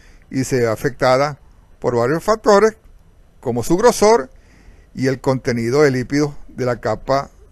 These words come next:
superior de la epidermis. El folículo piloso es una cavidad donde crece el pelo y se extiende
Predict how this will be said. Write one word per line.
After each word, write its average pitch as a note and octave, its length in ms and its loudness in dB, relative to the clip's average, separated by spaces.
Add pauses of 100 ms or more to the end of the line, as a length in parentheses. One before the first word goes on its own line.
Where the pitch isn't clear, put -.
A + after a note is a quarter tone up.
superior A2 760 -4
de A2+ 160 -8
la A#2+ 80 -2
epidermis. F2+ 540 -12 (680)
El - 120 -4
folículo B2+ 460 -2
piloso A3+ 600 4 (100)
es - 100 -14
una A#2+ 220 -6
cavidad A#2+ 520 2 (580)
donde B2+ 340 -2
crece A2+ 240 -4
el F3+ 80 -4
pelo A3 420 6
y D3+ 120 -8
se C3 140 -6
extiende A#2+ 680 -4